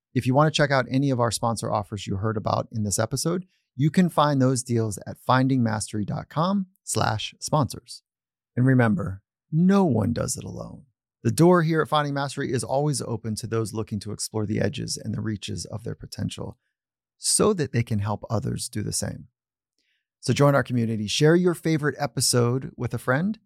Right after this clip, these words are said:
and let us know how we can continue to show up for you. Lastly, as a quick reminder,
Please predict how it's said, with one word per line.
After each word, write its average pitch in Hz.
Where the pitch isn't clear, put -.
and 143
let 180
us 196
know 151
how 131
we 127
can 117
continue 107
to 98
show 117
up -
for -
you. -
Lastly, 123
as 110
a 120
quick -
reminder, 110